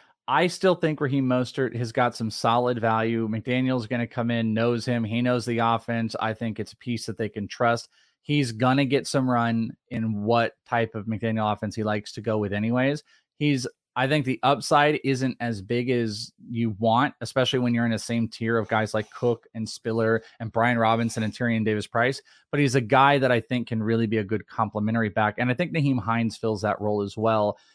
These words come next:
Uh, obviously, he's not gonna get a whole bunch of running, but he is what your brain processes J D McKissic to be. Hines is a guy that is gonna play third downs.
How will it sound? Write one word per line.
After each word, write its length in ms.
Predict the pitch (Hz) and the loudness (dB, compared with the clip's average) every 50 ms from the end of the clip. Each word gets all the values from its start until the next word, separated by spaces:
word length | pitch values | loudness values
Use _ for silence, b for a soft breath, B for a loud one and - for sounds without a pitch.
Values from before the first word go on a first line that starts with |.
| b b _ | b b _
Uh, 180 | - 127 127 - - | 0 0 0 2 2
obviously, 360 | - 131 135 135 123 - 127 | 2 2 2 2 2 2 0
he's 100 | 117 104 | 0 2
not 160 | 123 117 113 | 2 0 2
gonna 140 | - 117 110 | 0 -2 -2
get 180 | 98 117 110 - - | 0 -2 -2 -2 -2
a 80 | 107 92 | -4 -2
whole 120 | 110 110 | -2 0
bunch 220 | 104 104 101 - | 0 -2 -2 -2
of 80 | 107 101 | -4 0
running, 340 | 110 143 156 151 131 120 113 | 2 2 2 2 2 0 2
but 200 | 107 120 - - | 0 0 0 0
he 220 | 104 127 127 127 | 0 0 2 2
is 300 | 123 120 117 113 107 - - _ _ _ _ _ _ _ _ _ _ _ | 2 2 0 -2 -4 -8 -12 _ _ _ _ _ _ _ _ _ _ _
what 460 | 143 117 123 139 147 139 139 - - | -10 -2 4 6 6 6 6 4 2
your 300 | 135 131 135 123 120 107 - _ _ _ | 0 0 2 2 2 -2 -4 _ _ _
brain 580 | - 123 120 139 139 139 139 139 135 131 127 117 | -6 -2 0 2 4 4 4 2 2 2 0 -2
processes 680 | - - 131 123 123 120 - 123 110 - 120 113 107 95 | 0 2 4 4 4 4 2 -2 -4 -2 -2 -4 -4 -2
J 160 | - 120 113 | -2 -2 0
D 100 | 110 113 | 0 -2
McKissic 540 | 110 107 - - - 117 - - 123 110 - _ | -2 -4 -6 -4 -4 -4 -2 -2 -4 -6 -6 _
to 80 | - 113 | -10 -4
be. 340 | 104 117 113 117 127 143 - - _ _ _ _ | -2 0 0 0 0 -2 -6 -8 _ _ _ _
Hines 360 | - 147 143 147 147 139 123 | -2 0 2 2 2 2 0
is 100 | 131 120 | 0 -2
a 60 | 127 117 | 0 0
guy 200 | 127 123 120 120 | 2 2 2 2
that 160 | 110 120 110 | 2 0 0
is 140 | 113 107 104 | 0 -2 -2
gonna 180 | - 113 110 | -2 -4 -4
play 220 | - - 110 104 101 | -4 -2 -4 -4 -4
third 320 | - - 117 113 110 95 | -2 -2 -2 -2 0 0
downs. 520 | 113 113 113 110 110 110 107 107 107 - | -2 -2 0 0 0 -2 -2 -4 -6 -8